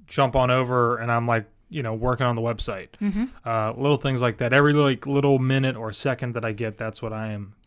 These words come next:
Speaker 1: pretty much
Speaker 2: Yeah,
Speaker 1: doing,
Speaker 2: it's
Speaker 1: so.
Speaker 2: really crazy, but
Speaker 1: Yeah.
Speaker 2: we don't neglect our friends, though.
Speaker 1: I
Speaker 2: We
Speaker 1: mean,
Speaker 2: still
Speaker 1: I
Speaker 2: find,
Speaker 1: try not to.
Speaker 2: we find time for them. This weekend, we're spending time with them, so.
Speaker 1: Yeah, it's gonna be a busy <laughs> weekend.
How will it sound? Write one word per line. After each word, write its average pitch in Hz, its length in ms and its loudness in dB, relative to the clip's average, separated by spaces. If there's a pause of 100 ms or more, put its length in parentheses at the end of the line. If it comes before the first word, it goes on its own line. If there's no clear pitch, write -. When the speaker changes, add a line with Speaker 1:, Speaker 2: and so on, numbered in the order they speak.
(120)
Speaker 1:
pretty 233 160 -6
much 160 100 -4
Speaker 2:
Yeah, 175 120 -6
Speaker 1:
doing, 104 280 -10
Speaker 2:
it's 202 100 -8
Speaker 1:
so. 220 80 -6
Speaker 2:
really 202 180 -2
crazy, 190 520 -16 (160)
but 196 220 -12 (240)
Speaker 1:
Yeah. 190 180 -8 (140)
Speaker 2:
we 269 140 2
don't 285 200 4
neglect 233 380 -2
our 208 100 -4
friends, 185 380 -6
though. 180 240 -10 (480)
Speaker 1:
I 202 40 -2
Speaker 2:
We 185 120 6
Speaker 1:
mean, 123 140 -2
Speaker 2:
still 226 160 2
Speaker 1:
I - 40 2
Speaker 2:
find, 220 140 2
Speaker 1:
try 190 100 4
not 104 180 -6
to. 104 240 -8
Speaker 2:
we 240 240 -2
find 269 240 0
time 208 240 -4
for 196 80 -14
them. 190 260 -8 (440)
This 254 200 2
weekend, 226 400 2
we're 202 100 -2
spending 190 360 -4
time 180 240 -6
with 180 160 -14
them, 196 320 -12
so. - 260 -12 (520)
Speaker 1:
Yeah, 123 180 -2
it's - 160 -4
gonna 139 180 -2
be 135 80 0
a 127 60 2
busy 123 240 2
<laughs> 117 120 -2
weekend. - 380 -6